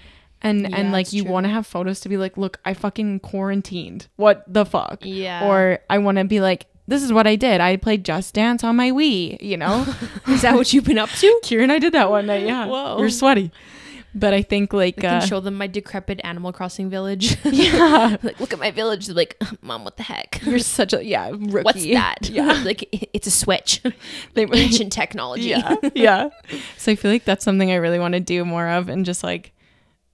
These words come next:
Speaker 1: like, be like, "Yo, my life got turned, flips up, flipped upside down."
Speaker 2: <laughs>
Speaker 1: And I like to tell the story about, <laughs> no, I'm not gonna, whatever.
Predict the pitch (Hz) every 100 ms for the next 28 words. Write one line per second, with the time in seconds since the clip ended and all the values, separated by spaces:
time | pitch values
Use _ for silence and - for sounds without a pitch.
0 | - - - - 196 180 175 - 127 110
1 | 101 98 - _ _ _ - 175 170 196
2 | 208 185 208 180 - - 262 226 220 -
3 | 226 - - - 233 233 233 - 240 226
4 | 226 269 240 196 233 330 - 320 349 220
5 | 202 196 220 254 247 220 240 285 247 226
6 | 240 247 262 285 285 - 311 277 214 -
7 | 208 254 226 - - - - - - -
8 | 392 381 330 277 233 226 - 185 - -
9 | - 233